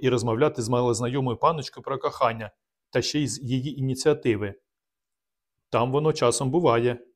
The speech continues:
От і я кажу, не може бути, щоб люди обманювали. Але тут нічого цього нема, тут багно і морок,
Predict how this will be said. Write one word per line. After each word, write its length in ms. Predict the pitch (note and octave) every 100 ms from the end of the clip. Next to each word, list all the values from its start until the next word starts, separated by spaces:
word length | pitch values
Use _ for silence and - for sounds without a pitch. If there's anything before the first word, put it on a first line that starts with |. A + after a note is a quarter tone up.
| _ _ _ _ -
От 180 | G#3+ G#3
і 60 |
я 160 | D3+ C#3
кажу, 360 | C#3+ B2 B2+
не 120 | D#3+ G3
може 280 | D3+ A#2+
бути, 260 | C#3+ G3+ D3
щоб 220 | - D3 E3+
люди 200 | C#3+ D#3
обманювали. 640 | D#3 C#3+ B2 A2 A2 G#2+ _ _ _ _ _ -
Але 200 | C3+ E3+
тут 240 | F#3 -
нічого 380 | G#3 G#3+ - B2
цього 280 | - B2 C#3
нема, 460 | C3+ B2+ A2 G2 -
тут 220 | G3 -
багно 400 | B2 C3 E3 F#3+
і 120 | D3
морок, 440 | C3+ A#2 G#2 G2